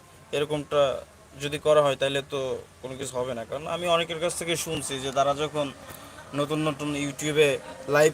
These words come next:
করতো, ঠিক আছে, তো তখন ওইরকম লোকজন আসতো না। হ্যাঁ, এখন কিন্তু তাদের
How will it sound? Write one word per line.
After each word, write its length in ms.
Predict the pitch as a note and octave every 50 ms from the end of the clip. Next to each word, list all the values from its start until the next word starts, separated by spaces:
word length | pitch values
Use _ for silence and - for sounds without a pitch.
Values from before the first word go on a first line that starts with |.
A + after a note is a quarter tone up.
| - - E3
করতো, 280 | D#3+ D3 - - C3+ B2 B2 - - - - - - - - - - - - -
ঠিক 120 | - D#3 D3+ F3
আছে, 200 | E3 - - C3+ A2 G2+ - - - - - - - - - - - - - - - - -
তো 80 | D3+ D3+ D3 C#3+ C#3+ C#3 C#3 C#3 C3+ A#2+ -
তখন 260 | D3+ D3 - E3 D#3+ D#3 D3+ D3 C#3 - - - - - - - - - - - - -
ওইরকম 300 | E3 E3+ E3 - D#3+ D#3+ D3+ C#3+ C#3+
লোকজন 280 | D3+ D3 C#3 C#3+ D3 C#3+ - - - D3
আসতো 220 | C#3 - - - B2+ A#2
না। 80 | G#2 - - - C3+
হ্যাঁ, 180 | C#3+ D#3+ D#3+ - - - - - - - - - - - - - - - - - - - - - - - C3
এখন 160 | D3+ - F3 E3 D#3+
কিন্তু 180 | F3+ E3 E3+ F3 D#3 D#3
তাদের 220 | D#3 D3+ E3